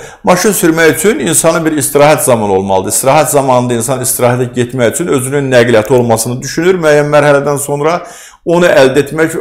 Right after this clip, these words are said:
vasitəsini düşünür və sair və axır və kütləvi xarakter alır. Sözsüz ki, e, Fordun, e, deməli, bu <clears throat> eksperimenti çox müsbət nəticə verdi və, e, demək, e, Fordun, e, işçiləri artıq öz istehsal etdiyi avtomobilləri,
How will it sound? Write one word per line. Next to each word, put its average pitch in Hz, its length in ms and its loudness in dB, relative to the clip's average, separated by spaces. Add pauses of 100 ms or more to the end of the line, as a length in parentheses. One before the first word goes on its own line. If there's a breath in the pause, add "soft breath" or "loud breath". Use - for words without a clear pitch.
(120)
vasitəsini 156 580 0
düşünür 165 380 -6
və 135 100 2
sair 147 240 4
və 143 140 4
axır 196 240 -2
və 262 60 -6 (100)
kütləvi 143 340 0
xarakter 92 400 -2
alır. - 320 -20 (320 loud breath)
Sözsüz 180 320 -6
ki, 233 160 -4 (580 loud breath)
e, 113 200 0
Fordun, 170 680 -2
e, 117 320 2
deməli, 113 640 2
bu 156 140 2 (440)
<clears throat> 135 560 -4
eksperimenti 123 760 -2 (380 loud breath)
çox 143 240 0
müsbət 135 400 -4
nəticə 127 420 0
verdi 117 340 0
və, 160 180 0 (220)
e, 135 200 -4 (100)
demək, 110 300 -6
e, - 300 -6 (160)
Fordun, 143 460 0 (460 loud breath)
e, 107 100 0 (500)
işçiləri 139 840 0
artıq 135 440 0
öz 160 200 0
istehsal 135 440 -2
etdiyi 127 380 -4
avtomobilləri, 120 840 0